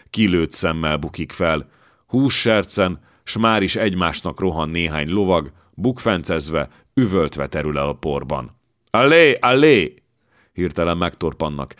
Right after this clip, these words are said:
elérik a levert karók első sorát, s a megriadt paripák egyszeriben megmakacsolják magukat. Szitkozódva, átkozódva lekászálódik néhány lovag, és neki lát a karók kihúzgálásának. A többiek tanástalanul állnak,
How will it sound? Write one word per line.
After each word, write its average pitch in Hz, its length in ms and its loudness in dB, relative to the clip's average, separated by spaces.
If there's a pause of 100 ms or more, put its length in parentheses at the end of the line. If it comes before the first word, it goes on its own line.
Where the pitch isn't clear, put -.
(160)
elérik 87 520 2
a 85 60 4
levert 85 380 2
karók 82 400 0
első 90 400 -2
sorát, 80 640 -4
s - 100 -10
a - 100 -6
megriadt 117 560 0
paripák 98 540 -4
egyszeriben 92 640 0
megmakacsolják 78 920 -2
magukat. 71 520 -8 (240)
Szitkozódva, 92 800 -2
átkozódva 95 680 0
lekászálódik 87 880 -2
néhány 87 320 -4
lovag, 101 340 0 (220)
és - 260 -4
neki 107 340 -2
lát 85 280 -2
a 87 100 -8
karók 90 380 -2
kihúzgálásának. 73 1300 -6 (540)
A 110 100 -8
többiek 113 460 4
tanástalanul 85 840 0
állnak, 87 420 -2